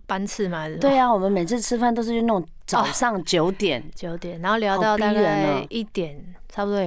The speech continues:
Speaker 1: 要接小孩什么的。
Speaker 2: 对，要下课之前，对。
Speaker 1: 对。
Speaker 2: 那个时候就很有时间，
Speaker 1: 对啊。
Speaker 2: 因为那时候老三还没出来嘛。
Speaker 1: 对，对，对，对。
Speaker 2: 然后你的那个妹妹也正在努力嘛。
Speaker 1: 对，
Speaker 2: 所以我们就有很多，
Speaker 1: 对，对。
Speaker 2: 很多时间可以聊天讲话。
Speaker 1: 是。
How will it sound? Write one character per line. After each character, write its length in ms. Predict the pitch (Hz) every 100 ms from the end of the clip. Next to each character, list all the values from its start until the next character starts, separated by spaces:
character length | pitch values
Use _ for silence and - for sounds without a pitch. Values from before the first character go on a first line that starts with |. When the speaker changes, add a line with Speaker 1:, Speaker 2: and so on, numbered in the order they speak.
| 170
Speaker 1:
要 120 | 202
接 80 | 202
小 80 | 233
孩 60 |
什 100 | 226
么 0 |
的。 0 |
Speaker 2:
对， 0 |
要 0 |
下 0 |
课 120 | 170 202
之 260 | 196 196
前， 340 | 165 170 143 123 - 208 - -
对。 120 | 165
Speaker 1:
对。 240 | - - - - -
Speaker 2:
那 120 | 254
个 80 | 277
时 100 | 247
候 60 | 233
就 240 | 240 202
很 220 | 156 175
有 120 | 196 160
时 240 | - 143
间， 340 | 139 151 139 147 -
Speaker 1:
对 120 | 185
啊。 140 | 175
Speaker 2:
因 40 | 165
为 60 |
那 120 | 269 247
时 60 |
候 80 | 240
老 160 | 185 151
三 160 | 196
还 80 | 185
没 140 | 156
出 220 | 147 156 147
来 180 | -
嘛。 160 | - -
Speaker 1:
对， 140 | - 165
对， 160 | 165
对， 180 | 156 156
对。 40 | 151
Speaker 2:
然 120 | 180
后 120 | 226
你 160 | 214 165
的 180 | 151 156 156 156 151 147
那 140 | 185
个 80 | 180
妹 160 | 160 139
妹 160 | 139
也 140 | 147 135
正 260 | 190 170
在 240 | 160 180 151
努 260 | 143 127
力 200 | 139 156
嘛。 120 | 110 - - -
Speaker 1:
对， 240 | 175 160
Speaker 2:
所 140 | -
以 20 | 247
我 60 |
们 80 | 180
就 140 | 220
有 120 | 220 185
很 320 | - 180 160
多， 160 | 220
Speaker 1:
对， 40 | 220
对。 20 |
Speaker 2:
很 120 | 165
多 140 | 147 175
时 200 | - 143
间 200 | 160 160
可 160 | 170
以 40 | 143
聊 200 | 135 135
天 260 | 151 139 143
讲 260 | 175 160
话。 180 | 156 85
Speaker 1:
是。 60 | -